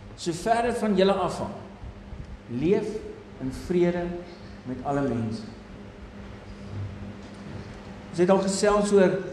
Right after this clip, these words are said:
oor boundaries, oor grense, en dis verskriklik moeilik, hierdie dinge. Want wanneer jy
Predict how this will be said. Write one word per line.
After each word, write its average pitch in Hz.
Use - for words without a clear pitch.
oor 175
boundaries, 160
oor 160
grense, 180
en 143
dis 170
verskriklik 190
moeilik, 180
hierdie 147
dinge. 117
Want 170
wanneer 233
jy 240